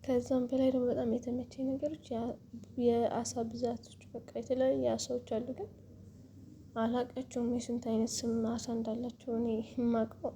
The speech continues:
ትልልቆች አሳ ነው፣ ግን ውስጥ ያሉ የተለያዩ ብዙ አሳዎች አሉ። በጣም አሪፍ ጊዜ አሳለፍን እላችኋለሁ። የተለያዩ ምርቶች አሉ ምናምን።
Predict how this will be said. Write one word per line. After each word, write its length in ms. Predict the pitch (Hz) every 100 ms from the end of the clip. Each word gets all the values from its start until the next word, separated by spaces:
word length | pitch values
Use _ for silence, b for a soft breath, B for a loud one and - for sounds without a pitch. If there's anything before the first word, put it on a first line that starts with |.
| -
ትልልቆች 640 | 254 269 - 262 220 -
አሳ 160 | 233 -
ነው፣ 160 | 247 240
ግን 160 | 415 453 440 262
ውስጥ 280 | 254 254 -
ያሉ 180 | - 247
የተለያዩ 500 | 262 - 269 277 277 262
ብዙ 180 | 240 -
አሳዎች 400 | 240 - 262 240 -
አሉ። 160 | 269 277 349 - - - - - - - - - - - - - - - - -
በጣም 320 | 269 262 254
አሪፍ 260 | 254 233 233 -
ጊዜ 220 | 247 240
አሳለፍን 680 | 233 226 233 233 240 226 226
እላችኋለሁ። 500 | 233 247 - 226 240
የተለያዩ 400 | 233 254 247 247
ምርቶች 420 | 240 233 - 233 -
አሉ 180 | 233 240
ምናምን። 340 | 247 240 247